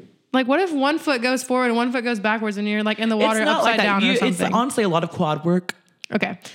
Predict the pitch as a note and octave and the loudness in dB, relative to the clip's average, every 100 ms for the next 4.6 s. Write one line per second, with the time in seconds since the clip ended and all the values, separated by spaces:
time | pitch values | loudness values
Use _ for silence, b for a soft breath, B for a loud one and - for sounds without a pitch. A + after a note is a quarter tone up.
0 | B - C#4+ A#3+ G#3 G#3+ C4 C4 A3 G3 | B -4 0 0 0 0 0 2 0 0
1 | F#3 F3+ G3 F3+ F#3 F#3 - - A#3 C4 | -2 -4 -6 -4 -4 -8 -8 0 2 4
2 | B3+ A#3+ G#3 - G#3 G#3+ A3+ A3 G#3 D4+ | 4 2 -2 -4 0 2 2 2 2 2
3 | - A3 G#3+ F#3+ B3 F3 F3 G#3+ C#4+ E4+ | 4 2 2 2 2 2 2 2 2 0
4 | D#4+ B3 G#3 G3+ G3 | 0 -2 0 0 0